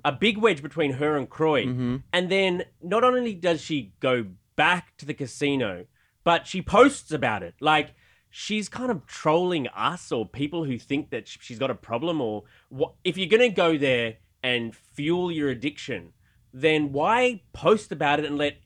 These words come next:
Speaker 1: everyone know, including Croy, her hu-, her estranged husband?
Speaker 2: That,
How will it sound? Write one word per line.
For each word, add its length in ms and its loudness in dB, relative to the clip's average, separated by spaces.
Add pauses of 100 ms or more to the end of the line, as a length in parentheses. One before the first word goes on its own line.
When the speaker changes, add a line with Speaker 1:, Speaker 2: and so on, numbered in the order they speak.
Speaker 1:
everyone 520 0
know, 300 2
including 480 4
Croy, 600 4
her 140 2
hu-, 220 0
her 300 0
estranged 560 -4
husband? 500 -4 (460)
Speaker 2:
That, 340 0